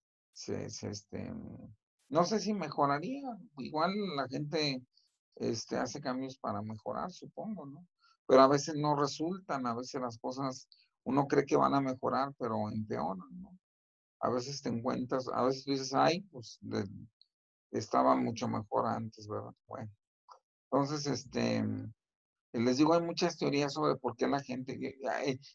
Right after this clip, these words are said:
y hay muchos temas ahorita, ahorita hay muchísimos temas. Miren, por ejemplo, ¿por qué la gente abusa de las sustancias? ¿Por qué la gente tiene que tomar alcohol, mar-, eh, fumar marihuana,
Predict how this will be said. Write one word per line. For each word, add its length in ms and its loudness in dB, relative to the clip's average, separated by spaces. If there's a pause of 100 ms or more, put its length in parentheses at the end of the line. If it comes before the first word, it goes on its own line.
(140)
y 80 4
hay 100 6
muchos 520 2
temas 420 -2
ahorita, 420 -6 (140)
ahorita 380 -2
hay 100 -2
muchísimos 1120 -6
temas. 380 -4
Miren, 200 -4
por 120 0
ejemplo, 400 0 (520)
¿por 160 2
qué 140 2
la 160 4
gente 720 -2
abusa 360 -4
de 120 -2
las 160 -6
sustancias? 880 -8 (440)
¿Por 140 2
qué 100 6
la 160 6
gente 440 0
tiene 260 -4
que 100 -4
tomar 320 0
alcohol, 960 2 (440)
mar-, 280 0
eh, 140 -4
fumar 320 0
marihuana, 1040 0